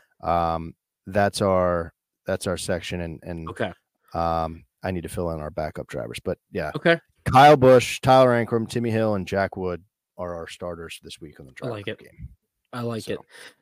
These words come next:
Speaker 2: So, all right. Well, then, uh, anything else on your end, or kind of put a bow on Atlanta and, and see what happens this weekend?
Speaker 1: Put a bow
Speaker 2: Let's put a
Speaker 1: on
Speaker 2: bow on it.
Speaker 1: Atlanta. You know, we'll, we'll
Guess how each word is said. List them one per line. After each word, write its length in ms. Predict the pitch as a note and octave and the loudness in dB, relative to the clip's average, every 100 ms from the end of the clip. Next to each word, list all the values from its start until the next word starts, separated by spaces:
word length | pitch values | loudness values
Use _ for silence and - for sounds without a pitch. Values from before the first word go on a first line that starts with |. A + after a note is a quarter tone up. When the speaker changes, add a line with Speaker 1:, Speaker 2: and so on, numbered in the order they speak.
| _ | _
Speaker 2:
So, 360 | - D3+ C3 - | 2 6 6 6
all 100 | E3 | 4
right. 280 | F3 D#3 E3+ - | 6 6 2 -2
Well, 160 | D3+ D3 | 0 4
then, 560 | D3+ D3 D3 C#3+ C#3 - - - | 8 8 8 6 2 -2 -16 -8
uh, 560 | C3 C3 C3 C3 C3 - _ | -2 0 0 -2 -6 -10 _
anything 340 | C#3 D#3+ E3 E3 | 2 4 4 2
else 220 | E3 E3 | 2 0
on 80 | C#3+ | 0
your 220 | D#3+ D#3+ | 2 2
end, 380 | D#3+ G3 G3+ D3 | 0 -2 -4 -4
or 440 | C3+ C3 B2+ A#2+ _ _ _ | -2 0 -2 -4 _ _ _
kind 140 | D3 | -8
of 60 | C3 | -6
put 120 | D#3 | -2
a 60 | C3 | -2
bow 300 | A#2 C3+ C3+ | 0 -2 -2
on 100 | B2+ | -4
Atlanta 460 | A#2+ A#2 B2+ C#3+ B2 | -6 -6 -4 -4 -6
and, 240 | A2+ A2 | -8 -10
and 280 | A2 G#2+ G2+ _ _ _ _ | -12 -12 -12 _ _ _ _
see 180 | - C#3+ | -8 -4
what 160 | B2 A2+ | 0 -2
happens 340 | B2 B2 G#2 | -4 -8 -10
this 160 | A2 - | -10 -10
weekend? 380 | C3 A2 - _ _ _ _ - | -10 -10 -14 _ _ _ _ -2
Speaker 1:
Put 180 | D3+ D3+ | 4 4
a 40 | |
bow 560 | A#2 C3+ D#3+ F3+ F3+ - _ _ _ | 6 6 6 4 0 -12 _ _ _
Speaker 2:
Let's 80 | - | -20
put 160 | - A2 | -12 0
a 20 | |
Speaker 1:
on 20 | |
Speaker 2:
bow 40 | C#3 | 2
on 80 | F3 | 2
it. 20 | |
Speaker 1:
Atlanta. 560 | D3+ D#3 D#3+ F3+ F#3 - _ _ | 2 2 2 0 -4 -14 _ _
You 140 | B2 B2 | -6 -2
know, 180 | C3+ F3 | -2 -2
we'll, 440 | B2+ A#2+ A2+ - _ | 0 2 2 -2 _
we'll 320 | A2+ A2+ G#2+ | -8 -6 -6